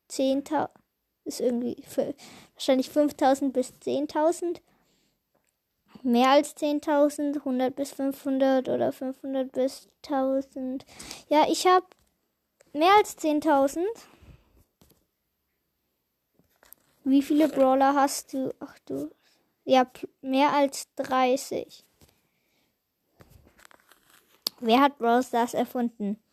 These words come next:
Supermel, High Five, Supercell, Brownie Punkt com? Keine Ahnung. Disney vielleicht? Ja, moin. Supercell natürlich. Such dir etwas aus.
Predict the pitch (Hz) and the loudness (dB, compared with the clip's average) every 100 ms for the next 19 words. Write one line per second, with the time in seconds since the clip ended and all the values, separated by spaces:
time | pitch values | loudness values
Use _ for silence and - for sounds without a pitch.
0 | _ _ _ _ _ _ _ _ _ _ | _ _ _ _ _ _ _ _ _ _
1 | _ - 285 277 311 294 302 311 349 392 | _ -4 0 0 4 4 6 4 4 2
2 | - - 285 240 247 - 254 294 339 - | -4 -12 -4 -2 -2 -2 0 2 0 -4
3 | _ _ _ - 277 285 285 294 294 294 | _ _ _ -10 -4 -2 0 2 2 0
4 | 262 254 269 294 302 - 254 254 _ 269 | 0 0 2 0 -2 -4 -6 -8 _ -4
5 | 294 349 - _ - _ - 269 269 240 | -4 -6 -10 _ -20 _ -4 0 2 0
6 | 254 240 233 220 - 254 - 262 277 277 | 0 0 -2 -4 -6 -8 -4 -2 0 2
7 | 269 285 247 247 226 262 247 - - - | 2 2 0 0 2 0 0 -6 -20 -20
8 | - - _ - - - 247 - 247 262 | -20 -20 _ -20 -20 -10 -8 -4 -2 0
9 | 269 269 285 277 302 330 - _ _ _ | -2 -2 0 2 2 -2 -8 _ _ _
10 | _ _ _ _ _ _ - - _ - | _ _ _ _ _ _ -20 -20 _ 0
11 | 311 - 277 277 285 - 254 208 247 - | 0 2 0 0 -4 -2 -2 -2 -4 -12